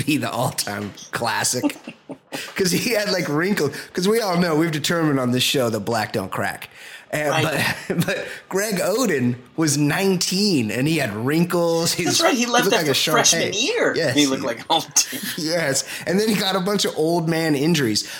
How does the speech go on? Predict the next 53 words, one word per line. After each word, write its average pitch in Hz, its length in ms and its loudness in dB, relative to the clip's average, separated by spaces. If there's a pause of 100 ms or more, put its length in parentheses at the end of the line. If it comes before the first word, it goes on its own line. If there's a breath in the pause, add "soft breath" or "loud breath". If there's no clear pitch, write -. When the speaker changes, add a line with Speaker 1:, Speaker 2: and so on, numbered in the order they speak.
(140 loud breath)
Speaker 1:
I 180 40 0
wonder 285 260 2
if 311 80 -8
he's 220 280 0
like 185 180 -2
that 120 240 -6
African 139 580 -2
guy 110 280 0
that 110 120 -2
we 110 100 -4
just 120 180 -2
talked 123 240 -2
about 104 260 -2
recently 110 600 -2
that 98 160 -6
came, 123 340 0
like, 101 220 -6
from 101 160 -6
Cameroon 127 760 2
or 113 40 0
the 98 100 -6
Sudan 127 800 0
Speaker 2:
<laughs> - 80 -12
Oh, 120 160 0
Speaker 1:
and 113 140 2
was, 123 120 0
like, 110 140 -2
Speaker 2:
yeah. - 80 -4
Speaker 1:
thirty 170 480 2
in 151 80 2
high 147 220 0
school. 220 260 0
But 143 260 -2
then 151 200 2
he 156 180 2
was 147 120 2
like, 131 200 -2
"Wait, 156 200 0
I 127 120 -2
don't 190 140 2
know. 127 220 0
I 143 80 -2
don't 226 100 2
know 262 60 2
how 151 100 0
old 123 180 0
I 131 80 0
am. 202 280 -2
I'm 160 120 -6
just, 170 200 -2
just - 220 0
guessing 180 320 0
here." 113 160 -4